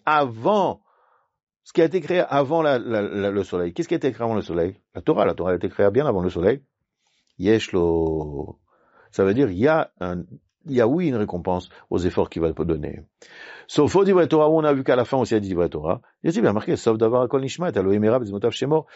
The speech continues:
Marqué à la fin de, "Sauf davar",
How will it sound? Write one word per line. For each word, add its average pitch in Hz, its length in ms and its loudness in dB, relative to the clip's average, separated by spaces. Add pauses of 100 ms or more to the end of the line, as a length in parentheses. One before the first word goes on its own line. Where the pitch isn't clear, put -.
(140)
Marqué 127 360 0 (120)
à 101 80 0
la 101 140 0
fin 156 380 0 (360)
de, 104 220 -4 (760)
"Sauf 165 220 0
davar", 98 340 0